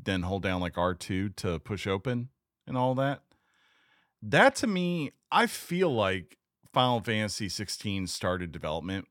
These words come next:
with the goal of making a version that could run on P S four.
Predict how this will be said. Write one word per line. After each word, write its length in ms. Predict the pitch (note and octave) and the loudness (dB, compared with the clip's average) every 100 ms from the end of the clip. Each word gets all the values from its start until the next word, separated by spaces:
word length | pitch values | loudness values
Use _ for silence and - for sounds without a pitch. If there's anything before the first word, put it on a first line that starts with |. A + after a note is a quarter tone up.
| - | -10
with 200 | F#2+ F2 | -8 -6
the 100 | F#2 | -6
goal 420 | F2+ F2+ F2 F2 | -2 0 0 -4
of 100 | E2 | -6
making 640 | E2 E2+ - F2+ E2 D#2+ - | -6 -6 -6 -4 -4 -6 -10
a 80 | D#2 | -10
version 360 | D#2+ D#2 E2 | -8 -8 -8
that 160 | D#2 D2+ | -8 -8
could 140 | - | -10
run 440 | D2+ D#2 D2 C#2+ F2 _ - | -8 -6 -6 -10 -16 _ -8
on 180 | F2+ D#2+ | -6 -6
P 180 | - | -8
S 140 | D#2+ C#2+ | -8 -8
four. 400 | - C#2+ G1+ | -10 -12 -12